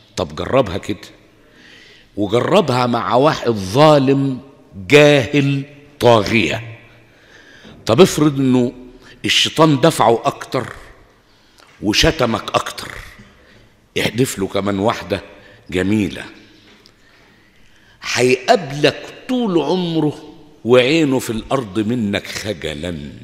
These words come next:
إنما احنا للأسف حلفاء الشيطان، كلنا حلفاء الشيطان، كل، كل، وأنا حليف الشيطان بنسبة برضه،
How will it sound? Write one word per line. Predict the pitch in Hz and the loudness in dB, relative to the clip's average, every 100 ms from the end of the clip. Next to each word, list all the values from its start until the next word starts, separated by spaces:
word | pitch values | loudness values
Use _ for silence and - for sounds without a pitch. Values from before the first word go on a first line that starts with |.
| 113 - _ _ _ _ _ _ _ _ _ _ _ _ _ - | -20 -20 _ _ _ _ _ _ _ _ _ _ _ _ _ -6
إنما | 95 110 117 | -2 0 0
احنا | - 95 | -2 -4
للأسف | 85 82 85 - - 120 - - - - _ - - - - - - - - - _ _ _ _ _ _ - - | -4 -6 -10 -8 -6 -8 -10 -16 -18 -20 _ -20 -20 -20 -20 -20 -20 -20 -20 -20 _ _ _ _ _ _ -10 -2
حلفاء | 101 104 - - 156 131 - | 0 0 -2 -2 -2 -2 -4
الشيطان، | 92 - - 95 80 - 98 87 65 - - - _ - - - _ - _ _ _ _ _ _ _ _ _ _ _ - | -8 -6 -6 -8 -10 -10 -8 -8 -10 -14 -20 -20 _ -20 -20 -20 _ -20 _ _ _ _ _ _ _ _ _ _ _ -8
كلنا | 139 240 180 | -6 -4 -4
حلفاء | - 127 117 143 - | -6 -8 -6 -6 -8
الشيطان، | - 113 107 - 110 _ _ _ _ _ _ _ _ _ _ | -12 -14 -16 -18 -20 _ _ _ _ _ _ _ _ _ _
كل، | 131 143 - | -6 -6 -6
كل، | 135 147 - | -6 -6 0
وأنا | 131 214 190 | 4 6 4
حليف | - 160 180 147 | 0 -2 -2 -4
الشيطان | - 123 120 160 160 | -4 -6 -2 -2 0
بنسبة | 131 170 175 - 110 | 0 0 0 -2 0
برضه، | 139 131 - | 0 0 -8